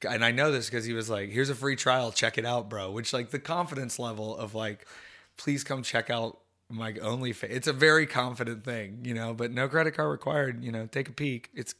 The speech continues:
we, we obviously had a conversation. He said, "Can I get one of those shirts, man?" And they're, like, selling like cake. And I'm like, "Oh, yeah, you can, but you gotta do an OnlyFans promo shot with it."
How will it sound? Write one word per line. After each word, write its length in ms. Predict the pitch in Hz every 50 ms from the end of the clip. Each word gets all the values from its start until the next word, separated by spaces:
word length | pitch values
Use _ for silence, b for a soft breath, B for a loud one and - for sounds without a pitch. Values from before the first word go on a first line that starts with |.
| _ -
we, 260 | 131 123 123 127 127
we 160 | - 123 123
obviously 300 | 120 127 139 131 117 127
had 80 | 127 120
a 60 | 117
conversation. 720 | - 123 127 123 120 - - 135 147 143 - 139 123 113 - B B B B B B B B B B B
He 100 | B 151
said, 160 | 143 160 143
"Can 120 | 139 139 139
I 80 | 156
get 120 | 170 208 202
one 100 | 190 175
of 60 | 165
those 120 | 147 120
shirts, 320 | - - 120 117 120 123 127
man?" 260 | 127 131 135 139 135
And 100 | 120 117
they're, 80 | 113
like, 180 | 110 107 98 98
selling 300 | - - 113 110 107 104
like 180 | 98 87 92 -
cake. 340 | - - 104 95 92 90 -
And 80 | 98
I'm 100 | 92 90
like, 200 | 95 - - - -
"Oh, 420 | 107 104 101 98 95 - - - - B B B B B B B B B B B B B B
yeah, 240 | - 107 98 92 85
you 180 | 82 87 95 95
can, 360 | - - 110 101 92 90 92
but 200 | 95 - 104 -
you 60 | 123 113
gotta 320 | 104 120 117 120 127 135
do 200 | 127 127 120 113
an 60 | 110
OnlyFans 540 | 110 110 110 110 113 101 - 113 107 104 -
promo 360 | - 127 135 151 139 131 120
shot 260 | 104 - 104 98 90
with 220 | 98 98 98 - -
it." 180 | 107 113 143